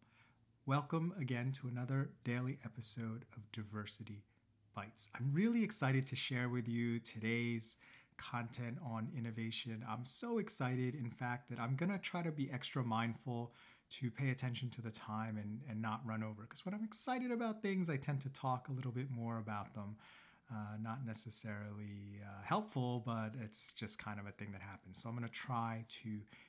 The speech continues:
be very mindful and keep this to ten minutes or under, which is the usual standard for my episodes. So today we're gonna talk about something that can really limit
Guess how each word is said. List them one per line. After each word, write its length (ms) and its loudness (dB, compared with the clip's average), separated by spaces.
be 120 -4
very 220 0
mindful 480 4
and 120 2
keep 280 -6
this 240 -2
to 120 -10
ten 280 -4
minutes 320 -4
or 120 -4
under, 300 2
which 240 -2
is 240 -2
the 140 -4
usual 340 -2
standard 540 -6
for 140 -12
my 140 -6
episodes. 520 -10
So 160 -8
today 240 2
we're 120 4
gonna 180 6
talk 420 0
about 420 2
something 420 0
that 120 -6
can 380 2
really 640 8
limit 540 8